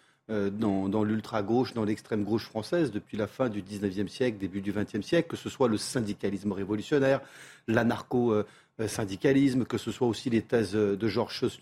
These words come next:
So-, Sorel sur les réflexions sur la violence, qui légitiment la violence comme mode d'action politique. Tout ça a un vieux passé.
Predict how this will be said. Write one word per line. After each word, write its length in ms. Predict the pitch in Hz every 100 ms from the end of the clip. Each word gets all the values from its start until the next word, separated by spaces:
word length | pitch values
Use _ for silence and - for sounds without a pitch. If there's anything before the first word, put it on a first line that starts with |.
| -
So-, 140 | 117
Sorel 340 | 101 135 156 139
sur 220 | - 104
les 80 | 98
réflexions 500 | 120 - 113 - 113
sur 180 | - 107
la 80 |
violence, 320 | 101 123 123 -
qui 120 | 110
légitiment 420 | 92 104 - 113
la 80 | 101
violence 320 | 104 110 107
comme 140 | 104
mode 160 | 98 104
d'action 360 | 98 - 110 98 - - - - 117
politique. 340 | 139 131 175
Tout 100 | -
ça 280 | 165 208 185
a 40 | 156
un 140 | 139
vieux 300 | 107 110 151
passé. 400 | 139 117 -